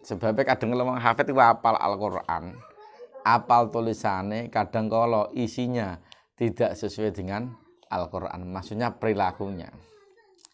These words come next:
Qala ngendika sapa Allah, Gusti Allah, azza maha luhur sapa Allah, wa jalla lan maha agung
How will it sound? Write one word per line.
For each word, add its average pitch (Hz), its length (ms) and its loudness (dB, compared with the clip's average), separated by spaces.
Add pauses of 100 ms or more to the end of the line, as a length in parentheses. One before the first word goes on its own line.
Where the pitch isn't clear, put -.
(1500)
Qala 135 540 12
ngendika 131 560 6
sapa 127 480 2
Allah, 127 560 6
Gusti 117 400 2
Allah, 123 640 4
azza 123 640 4
maha 123 320 4
luhur 120 240 4
sapa 117 400 2
Allah, 120 320 2
wa 113 240 4
jalla 110 560 4
lan 110 240 2
maha 107 320 0
agung 117 400 -4